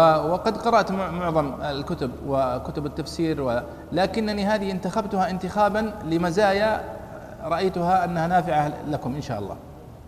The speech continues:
فالكتاب الثاني كتاب جامع البيان في تفسير القرآن، كتاب جامع البيان في تفسير القرآن للإيجي، العلامة الإيجي،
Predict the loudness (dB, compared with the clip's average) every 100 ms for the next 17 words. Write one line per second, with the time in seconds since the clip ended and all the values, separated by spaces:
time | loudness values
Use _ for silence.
0 | -18 -18 -18 -16 -16 -16 -16 -16 -18 -18
1 | -12 6 10 10 8 4 4 4 4 2
2 | 4 4 2 -2 2 4 4 6 6 6
3 | 4 2 2 6 8 8 6 2 -2 -2
4 | -2 0 0 0 2 2 2 -2 -12 -14
5 | -16 -16 -16 -16 -16 -16 -16 -18 -18 -18
6 | -18 -18 -12 -8 0 4 4 4 -4 2
7 | 4 4 2 2 4 4 6 6 4 -4
8 | -4 -4 -4 -4 -4 -4 -4 -2 -2 -4
9 | -12 -16 -16 -6 -2 2 2 0 -8 -12
10 | -14 -14 -16 -16 -18 -14 0 2 4 2
11 | -2 -10 -14 -16 -16 -16 -16 -16 -16 -12
12 | -2 2 4 6 6 6 0 0 0 2
13 | 4 4 4 2 0